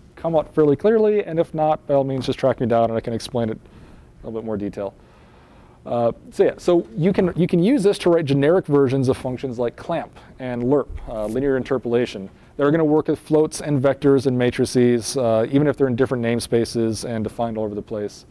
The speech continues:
Uh, so even if you prefer methods for code completion purposes, you might actually consider writing, especially functions like these, like clamp, uh, writing a free function version of it so you can plug them into generic algorithms like the function closest to z-,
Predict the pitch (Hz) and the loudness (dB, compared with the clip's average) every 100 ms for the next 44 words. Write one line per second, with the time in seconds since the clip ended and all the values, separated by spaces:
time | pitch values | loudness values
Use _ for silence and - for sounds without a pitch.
0 | - - - - - 123 - - 135 - | -20 -20 -20 -20 -20 -14 -12 -4 -4 -2
1 | 196 208 202 170 190 160 156 - - 175 | 0 2 0 -2 -8 -6 -8 -8 -2 2
2 | 185 165 131 147 175 175 - - - - | 2 0 -4 -4 -2 -2 -4 -20 -20 -20
3 | - _ - 147 - 147 147 170 175 175 | -20 _ 2 2 4 0 0 -2 -2 -2
4 | 185 190 190 - 226 202 147 143 170 196 | -4 -4 -4 -4 -6 -6 -4 0 2 2
5 | - 160 151 - 233 165 156 185 160 143 | 0 -2 -2 2 2 4 2 0 -2 -8
6 | - - 247 - 196 - 180 170 139 120 | -12 -6 -4 0 0 0 -4 -2 -2 0
7 | 143 107 107 104 - 165 110 - - - | 0 -2 -4 -8 -4 -2 -2 -8 -20 -20
8 | - - 135 131 135 170 214 151 190 170 | -20 -6 0 2 4 2 2 0 0 0
9 | 165 156 156 127 135 123 127 143 117 104 | 0 0 0 4 2 2 0 0 0 -2
10 | 127 123 127 - - 170 147 147 147 117 | -2 -2 -2 -4 0 2 2 0 0 -2
11 | 120 127 117 131 131 120 104 98 92 120 | 0 0 2 2 4 2 0 -6 -4 -2
12 | 104 104 117 107 117 104 110 104 - 107 | -2 -6 -8 -8 -10 -10 -10 -10 -14 -12
13 | 101 | -12